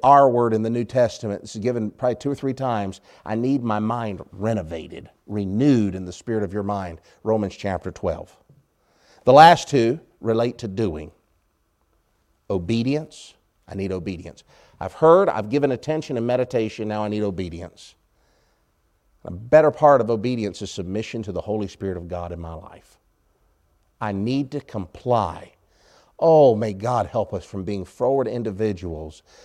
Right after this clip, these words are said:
that will not obey the express commands of God. And the last one is this,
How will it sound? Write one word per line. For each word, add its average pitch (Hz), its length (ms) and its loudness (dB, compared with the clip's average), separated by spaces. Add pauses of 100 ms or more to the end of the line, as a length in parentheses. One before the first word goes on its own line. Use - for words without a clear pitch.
(140)
that 104 240 -4
will 151 360 0
not 131 240 2
obey 98 380 0
the 92 120 -8
express 123 500 -4
commands 104 480 -8
of 90 140 -14
God. 80 380 -16 (1400)
And 90 100 -6
the 113 40 -2
last 143 360 4
one 117 100 0
is 101 120 -2
this, 110 480 0